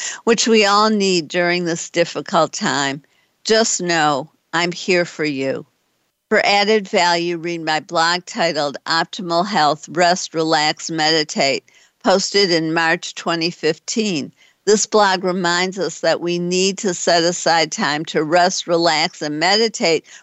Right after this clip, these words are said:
without feeling guilty. Here's an excerpt.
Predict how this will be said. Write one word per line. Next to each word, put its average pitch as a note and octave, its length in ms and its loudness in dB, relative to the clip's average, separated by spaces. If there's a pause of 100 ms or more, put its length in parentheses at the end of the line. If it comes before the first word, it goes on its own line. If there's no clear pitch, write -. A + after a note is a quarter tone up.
without A3+ 360 2
feeling G#3 520 0
guilty. G#3 640 -2 (360)
Here's A3 260 4
an F3 160 -2
excerpt. D#3 640 -4